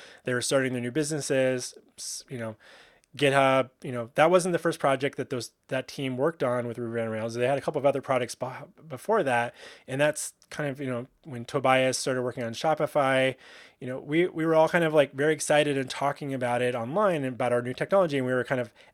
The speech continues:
a-, being advocates for Ruby on Rails and trying to get other people to, like, say, "Hey, look at how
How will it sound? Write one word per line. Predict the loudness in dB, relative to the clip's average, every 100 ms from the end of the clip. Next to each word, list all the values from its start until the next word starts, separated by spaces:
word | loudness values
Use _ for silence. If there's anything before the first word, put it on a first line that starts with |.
| _
a-, | -6 -6
being | -4 -2 0
advocates | 2 0 -2 -6 -6
for | -4
Ruby | -4 -2
on | -2
Rails | -2 -4 -4
and | -6
trying | -4 -2
to |
get | -2 -2
other | -4
people | -6 -8 -8
to, | -8 -6
like, | -8 -8
say, | -6 -6 -2
"Hey, | 0 4
look | 4 4
at | 0
how | 2 2